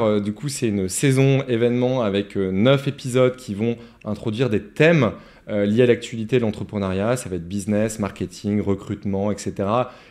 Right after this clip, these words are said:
Et on fait intervie-, on, on, on fait intervenir des personnalités, euh, et des C E O de la tech. Mais pas que, il y a aussi des en tête à tête, c'est l-, ce qu'on fait aujourd'hui. Euh,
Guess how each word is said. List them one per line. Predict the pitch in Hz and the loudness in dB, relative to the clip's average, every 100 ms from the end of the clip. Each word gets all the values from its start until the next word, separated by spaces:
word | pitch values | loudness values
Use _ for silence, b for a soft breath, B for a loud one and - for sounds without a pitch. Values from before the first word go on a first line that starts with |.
| - | 0
Et | 139 | 2
on | 139 | 4
fait | 135 | 2
intervie-, | 120 123 107 113 | 0 0 0 -4
on, | 117 113 | -6 -6
on, | 123 120 | -4 -6
on | 123 | -2
fait | 123 | -2
intervenir | 113 113 120 127 | 0 0 0 0
des | 107 | -2
personnalités, | - 151 131 - 135 123 120 135 135 B B B - | 0 -2 -2 0 0 0 0 0 -2 B B B -2
euh, | 101 98 95 95 - | 2 4 2 0 2
et | 123 | 2
des | 120 | 2
C | - - | 0 0
E | 127 | 2
O | 123 | 2
de | 95 143 | 4 4
la | 120 | 4
tech. | 117 147 - 98 B B B B | 2 -2 -4 -10 B B B B
Mais | 117 139 185 | 4 6 8
pas | 165 | 6
que, | 135 135 | 4 2
il | 165 | 4
y | 120 | 4
a | |
aussi | 107 - | 4 2
des | 135 110 - | 2 2 2
en | 175 | 2
tête | 160 117 | 2 2
à | 101 | 2
tête, | 117 160 | 2 0
c'est | - 104 | -2 -2
l-, | 95 98 87 | -2 -4 -6
ce | - | -6
qu'on | 104 | -2
fait | - | 4
aujourd'hui. | 123 110 92 107 185 B B B 92 | 4 4 -2 -6 -10 B B B -2
Euh, | 98 | -2